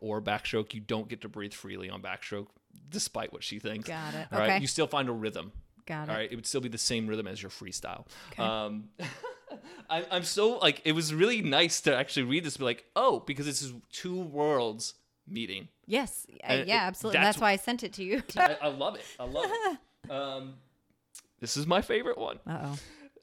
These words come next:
Speaker 1: This is another one that I get to talk,
Speaker 2: <laughs>
Speaker 1: talk against about, um, kicking from the hips. We wanna kick from the hips.
Speaker 2: Okay.
Speaker 1: It is over cued.
Speaker 2: Ah.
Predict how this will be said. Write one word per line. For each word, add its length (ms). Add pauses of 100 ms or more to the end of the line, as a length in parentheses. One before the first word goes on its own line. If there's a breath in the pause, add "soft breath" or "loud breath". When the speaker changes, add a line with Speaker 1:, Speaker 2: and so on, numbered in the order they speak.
(160)
Speaker 1:
This 120
is 80
another 260
one 80
that 80
I 60
get 120
to 80
talk, 240
Speaker 2:
<laughs> 540
Speaker 1:
talk 300
against 480
about, 560
um, 460 (2000)
kicking 300
from 180
the 60
hips. 440 (260)
We 120
wanna 300
kick 260
from 160
the 80
hips. 320
Speaker 2:
Okay. 260
Speaker 1:
It 80
is 160 (140)
over 380
cued. 500 (520)
Speaker 2:
Ah. 360